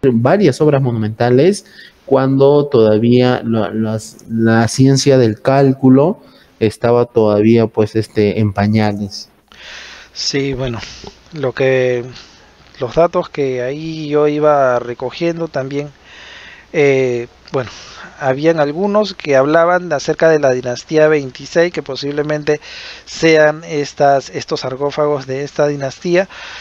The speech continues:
Speaker 2: y también el tema de cuarenta y tres embajadores de diferentes países, justamente como nos comentas, Carlos, que habían estado en la rueda de prensa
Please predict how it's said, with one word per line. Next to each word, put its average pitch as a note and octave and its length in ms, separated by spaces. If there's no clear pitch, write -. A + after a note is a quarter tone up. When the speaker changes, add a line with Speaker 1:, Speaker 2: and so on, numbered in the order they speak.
Speaker 2:
y G#3+ 100
también A3+ 460
el G3 100
tema G#3 280
de G3 120
cuarenta D#3+ 340
y D#3 60
tres F3+ 220
embajadores F3+ 600
de E3+ 60
diferentes D#3+ 540
países, E3 420
justamente F#3 500
como D3+ 220
nos C#3 180
comentas, E3+ 520
Carlos, F3+ 340
que D3 140
habían D#3+ 280
estado E3 320
en E3 100
la C#3+ 100
rueda E3 240
de D3+ 100
prensa F#3 420